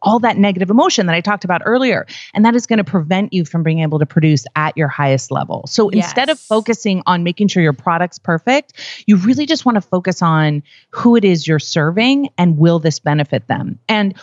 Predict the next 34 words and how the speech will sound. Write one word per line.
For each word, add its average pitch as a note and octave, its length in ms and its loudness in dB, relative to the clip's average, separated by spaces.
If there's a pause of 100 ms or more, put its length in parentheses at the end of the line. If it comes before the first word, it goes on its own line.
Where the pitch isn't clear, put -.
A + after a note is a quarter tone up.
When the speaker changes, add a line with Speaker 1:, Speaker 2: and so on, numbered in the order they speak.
(100)
Speaker 1:
one A#3+ 180 2
of - 80 -4
the F4 120 -2
reasons A3+ 400 0
why F3+ 100 0
you E3+ 160 0
wanna D#3+ 300 -2
keep F#3 480 -2 (400)
your F#3 180 4
time G#3 420 -2
frame F3 340 -2
short. - 440 -4
So E3 180 0
here's B3+ 260 -2
what A#3+ 100 -2
I G3 60 0
recommend. E3 520 -4 (200)
You F3+ 120 2
pick - 240 -4
a B3+ 40 -2
result A3 360 0
that - 120 -6
you G3+ 100 -4
wanna F#3 220 0
produce F#3 580 0 (100)
and F3+ 120 4
you E3+ 60 4
pick F#3 240 -2
a F#3 60 -2
time D#3+ 340 -2
frame. A2 300 -4
So F3 100 -2
let's E3 260 -2
say D3+ 360 -2